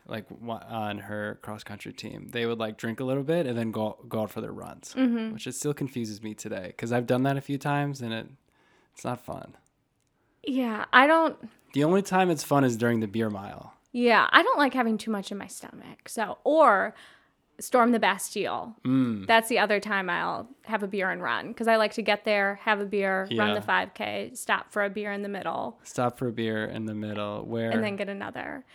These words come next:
Speaker 2: Usually in the Third Ward by, like, uh, Wicked Hop.
Speaker 1: Okay. I haven't run it in a few years, so I don't really, I
Speaker 2: Oh,
Speaker 1: can't
Speaker 2: I think it's,
Speaker 1: remember.
Speaker 2: like, it's the only five K that I do.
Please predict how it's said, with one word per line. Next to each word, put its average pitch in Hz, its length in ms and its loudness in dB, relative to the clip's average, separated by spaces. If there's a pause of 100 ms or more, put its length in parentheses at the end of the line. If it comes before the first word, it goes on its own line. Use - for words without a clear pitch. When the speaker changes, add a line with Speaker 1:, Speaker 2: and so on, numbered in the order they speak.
(140)
Speaker 2:
Usually 415 360 4
in 320 120 0
the 285 100 2
Third 254 320 0
Ward 196 540 -2
by, - 240 0
like, - 480 -4 (220)
uh, - 360 -4 (1400)
Wicked 226 260 0
Hop. 262 480 -2
Speaker 1:
Okay. 127 480 -2 (340)
I - 40 -10
haven't 185 260 2
run 131 200 6
it 120 40 2
in 110 80 0
a 107 60 -2
few 113 160 -4
years, 104 220 -2
so 110 120 -2
I 107 40 0
don't 113 180 -2
really, 113 460 -2 (220)
I - 140 2
Speaker 2:
Oh, 370 180 10
Speaker 1:
can't - 120 4
Speaker 2:
I - 120 6
think - 200 2
it's, 359 100 2
Speaker 1:
remember. - 40 4
Speaker 2:
like, 311 220 4 (160)
it's 262 180 0
the 294 140 4
only 269 220 2
five 226 260 2
K 208 180 0
that 190 120 -2
I 190 120 -2
do. - 200 -8